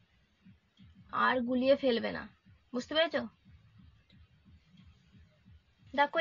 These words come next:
এখান থেকে আরো অনেক রকম question হতে পারে। ধরো শূন্যস্থান পূরণ যদি দেওয়া হয়, হ্যাঁ, এখান থেকে, তাহলে ধরো কিছু question আমি এখানে বলছি। যেমন ধরো যদি বলা হয় যে পরিবেশ ভালো না থাকলে আমরা ড্যাশ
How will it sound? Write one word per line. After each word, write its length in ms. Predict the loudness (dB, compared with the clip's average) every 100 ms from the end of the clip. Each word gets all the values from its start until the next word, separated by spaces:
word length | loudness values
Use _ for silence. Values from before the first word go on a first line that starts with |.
| 0
এখান 200 | 2 0
থেকে 200 | 0 -4 -4 2
আরো 240 | 4 6 4
অনেক 140 | 4 2
রকম 200 | 0 -2
question 320 | 0 0 0 -2
হতে 160 | 0
পারে। 180 | -2 -2 -6 -14 -20 _ _
ধরো 280 | 0 2 2
শূন্যস্থান 580 | 0 -2 -2 0 2 2 0 -6
পূরণ 260 | 2 4 4
যদি 200 | 2 2 -2 -4 -4 2
দেওয়া 180 | 4 4
হয়, 180 | 4 2 0 -12 -14
হ্যাঁ, 180 | 0 2 2
এখান 180 | 0 -2
থেকে, 200 | -2 -4 -10 _ -20 -20 -20 -20 -20 -20 -20 -6
তাহলে 400 | 4 6 8 6 2 -8 -14 -2
ধরো 200 | 2 2
কিছু 200 | 0 0
question 360 | 2 4 2 0 -4 -4
আমি 160 | 2 2
এখানে 200 | 2 2 2
বলছি। 240 | 0 -4 _ -20 -18 2
যেমন 300 | 4 4 2 -4 -14 0
ধরো 160 | 4 4
যদি 140 | 4 6 10
বলা 140 | 10
হয় 140 | 10 4
যে 60 | -2 -2
পরিবেশ 360 | -2 0 0 -2 -6 4
ভালো 180 | 8 8 8
না 60 | 6
থাকলে 340 | 4 0 4 4
আমরা 300 | 6 6 10 8 8 _ _ -20 -2
ড্যাশ 300 | 6 6